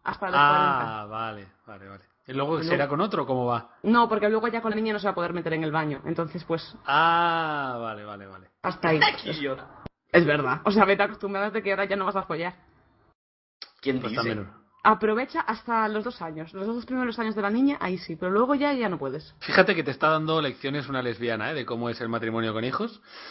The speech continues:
Speaker 2: Pero
Speaker 3: Sí,
Speaker 2: bueno.
Speaker 3: sí, sí, sí. Por Dios.
Speaker 2: <laughs> Eh,
Speaker 1: Es
Speaker 2: Sara.
Speaker 1: verdad.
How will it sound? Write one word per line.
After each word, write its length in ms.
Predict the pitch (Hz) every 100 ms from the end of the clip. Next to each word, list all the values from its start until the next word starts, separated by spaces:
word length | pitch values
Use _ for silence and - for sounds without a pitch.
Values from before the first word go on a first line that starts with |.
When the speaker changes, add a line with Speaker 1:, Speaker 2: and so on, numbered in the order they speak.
| - -
Speaker 2:
Pero 100 | -
Speaker 3:
Sí, 100 | 160
Speaker 2:
bueno. 100 | 160
Speaker 3:
sí, 100 | 151
sí, 200 | 147 139
sí. 60 | 135 135 131 -
Por 140 | 120
Dios. 220 | 139 131 -
Speaker 2:
<laughs> 60 | 180 - - 175 - 349 302 - - _ _ _ _ _ _ _ -
Eh, 260 | 156 151 143
Speaker 1:
Es 80 | 170
Speaker 2:
Sara. 180 | 185 143
Speaker 1:
verdad. 260 | 151 175